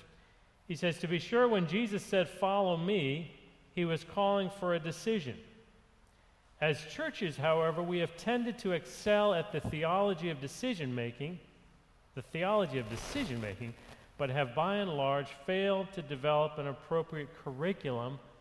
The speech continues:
for disciple-making. We have struggled to find ways to help ordinary people get beyond the choosing of particular Christian activities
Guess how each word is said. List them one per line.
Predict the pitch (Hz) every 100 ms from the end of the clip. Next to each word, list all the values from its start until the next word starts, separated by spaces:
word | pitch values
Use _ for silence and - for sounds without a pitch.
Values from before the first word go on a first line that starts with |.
| - -
for | - 160
disciple-making. | 151 160 - 196 208 202 127 110 120 110 - 90 - - - - - - - - -
We | 156
have | 151 143
struggled | - - 208 220 226 220
to | 185
find | - 185 175 165
ways | 175 175 160
to | - 147
help | 156 151 156 165
ordinary | 190 196 202 202 196
people | - 170 156 147
get | 135 160 135
beyond | 143 151 170 170 170 160 - - - -
the | 143
choosing | 127 - 214 220 208 190 165
of | 143 -
particular | - 139 - 190 - 170 156
Christian | - 190 - - 143
activities | 131 123 - - 220 139 104 104 143 -